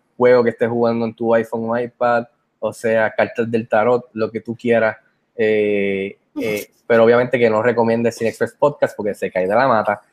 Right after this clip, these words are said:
Speaker 1: pero
Speaker 2: <laughs>
Speaker 1: algo que recomiendes que, ah, quizás los que están escuchándonos le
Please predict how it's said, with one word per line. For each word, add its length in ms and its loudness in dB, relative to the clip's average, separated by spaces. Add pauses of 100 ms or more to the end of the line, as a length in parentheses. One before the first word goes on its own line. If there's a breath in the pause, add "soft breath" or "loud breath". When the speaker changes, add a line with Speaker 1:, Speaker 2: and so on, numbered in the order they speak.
(240 soft breath)
Speaker 1:
pero 420 4
Speaker 2:
<laughs> 40 -8
Speaker 1:
algo 320 2
que 80 2
recomiendes 580 0
que, 180 2
ah, 120 -2
quizás 340 -8
los 140 -6
que 80 -6
están 160 -6
escuchándonos 560 -6 (440)
le 500 -2